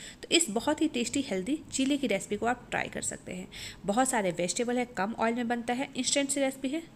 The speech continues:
तो चलिए बनाना शुरू करते हैं। तो इस वीडियो को बिल्कुल भी स्किप ना करें। तो इसके लिए ना आपको यहाँ पे लेना है एक बोल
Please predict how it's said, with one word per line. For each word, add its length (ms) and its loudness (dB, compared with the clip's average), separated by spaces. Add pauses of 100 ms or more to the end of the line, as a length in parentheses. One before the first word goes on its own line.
तो 80 -4
चलिए 300 -2
बनाना 300 -4
शुरू 240 -2
करते 260 -4
हैं। 180 -2
तो 160 -8
इस 160 -2
वीडियो 240 2
को 140 2
बिल्कुल 280 -2
भी 120 0
स्किप 300 -6
ना 200 -4
करें। 260 -6 (500)
तो 80 -2
इसके 260 6
लिए 100 4
ना 140 4
आपको 260 2
यहाँ 180 0
पे 100 -4
लेना 300 -2
है 100 0
एक 240 -4
बोल 280 -2